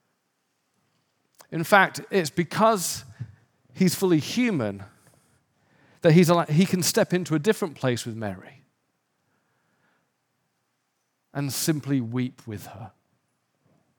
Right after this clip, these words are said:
Simply feel the pain with her. He's lost a friend. He's lost a brother.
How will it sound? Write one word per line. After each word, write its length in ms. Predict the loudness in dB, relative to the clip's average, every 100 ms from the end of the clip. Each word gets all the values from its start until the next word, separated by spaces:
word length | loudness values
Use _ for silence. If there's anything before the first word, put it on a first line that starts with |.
| _ _ _ _ _ _ _
Simply 380 | -6 -4 -2 -4
feel 540 | -6 -6 0 0 0 -2
the 120 | -4
pain 600 | -6 -4 -4 -4 -8 -14 _ _ _ -20
with 360 | -12 -12 -12
her. 300 | -14 -18 -20 _ _ _ _ _ _ _ _ _ _ _ _ _ _ _ _ _ _ _ _ _ _ _ _ _ _ _ _ _ _ _ _ _ _
He's 360 | -4 -2 -2 -4
lost 320 | -6 -6 -12
a 40 | -14
friend. 440 | -16 -16 -18 -20 _ _ _ _ _ _ _ _ _ _ _ _ _ _ _ _ _ _
He's 300 | 0 0 -2
lost 280 | -8 -8
a 40 | -14
brother. 340 | -14 -16 -18